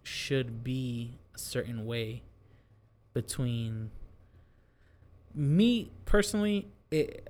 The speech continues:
between one and another person. I'll, I'll say it that, that way because I'm accepting of the gays, right? I think two people need to be set up a certain way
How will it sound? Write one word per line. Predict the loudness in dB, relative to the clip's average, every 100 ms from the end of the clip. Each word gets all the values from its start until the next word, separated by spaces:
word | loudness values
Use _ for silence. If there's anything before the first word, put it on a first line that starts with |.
| -2
between | 0 2 4 4
one | 4 4
and | 2
another | 2 0 -2
person. | -4 -8 -10 -14 -14 -14 -4
I'll, | -2 0 0
I'll | -2
say | 0 0
it | 0
that, | -4 -4 -6
that | -4
way | -4 -6
because | -6 -4
I'm | -4
accepting | -2 -4 -4 -6 -6
of | -8
the | -10
gays, | -10 -10 -16 -18 -18 -12
right? | -10 -10 -14 _ -20 _ _ _ _ _ _ _ _ _ -8
I | 2
think | 4 2 -2 -10 -4
two | 0 0
people | 0 0 2 4 2 -2
need | -2 0 0
to | -4
be | -2 0 2 0 -4 -10 -20 _ _ _
set | -8 0 2
up | 2 -2
a |
certain | -4 -2 -2 -2
way | 0 0 -4